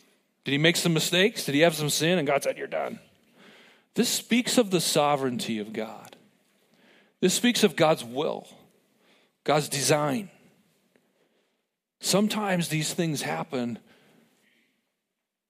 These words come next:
You know, would, if they had prayed harder, oh, we see that they prayed for Peter. Maybe they didn't pray for James, and that's why he died.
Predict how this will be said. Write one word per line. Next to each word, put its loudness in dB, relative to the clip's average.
You -4
know, -4
would, -4
if -6
they 0
had -2
prayed 0
harder, 0
oh, 0
we 0
see 2
that 2
they 4
prayed 0
for -8
Peter. 0
Maybe 4
they 6
didn't 2
pray -2
for -4
James, -2
and -2
that's -2
why -4
he -2
died. -8